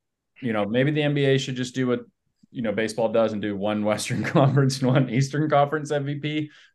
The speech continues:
Uh, I kinda wish baseball didn't do that, if I'm being completely honest. Uh, <laughs> but yeah, y-, uh, Jokic is having an incredible season. Again,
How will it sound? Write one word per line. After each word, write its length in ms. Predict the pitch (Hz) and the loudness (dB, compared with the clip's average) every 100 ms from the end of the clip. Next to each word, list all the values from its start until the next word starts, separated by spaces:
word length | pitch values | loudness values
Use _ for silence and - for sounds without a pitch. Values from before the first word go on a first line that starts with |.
| _ | _
Uh, 300 | 110 107 101 | 0 2 2
I 60 | 113 | 0
kinda 240 | - 123 | -2 -2
wish 200 | 101 104 | 0 -2
baseball 360 | - 107 107 90 | 0 0 0 -2
didn't 220 | 98 98 | -2 -2
do 120 | 101 | 0
that, 200 | 110 113 | 0 2
if 100 | 104 | 0
I'm 180 | 117 107 | -4 -4
being 200 | 107 117 | -2 -2
completely 340 | 107 120 120 120 | -2 -2 0 2
honest. 420 | 123 131 135 _ _ _ _ | 2 0 -4 _ _ _ _
Uh, 680 | 127 120 120 185 147 185 151 | -2 0 4 4 6 6 6
<laughs> 80 | 139 | 4
but 280 | 131 120 - _ _ _ - | 2 2 -2 _ _ _ -4
yeah, 260 | 123 90 - _ | -2 0 -4 _
y-, 260 | 139 120 117 _ 131 | -16 -14 -14 _ -4
uh, 140 | 110 | -2
Jokic 380 | 104 120 127 135 | 0 0 0 -4
is 120 | 120 | -4
having 280 | 117 104 107 | 0 0 -2
an 80 | 101 | -4
incredible 440 | 95 - 135 117 | -6 0 2 2
season. 360 | 107 110 107 101 | -2 -6 -6 -8
Again, 600 | 101 104 165 180 170 | -8 2 4 4 0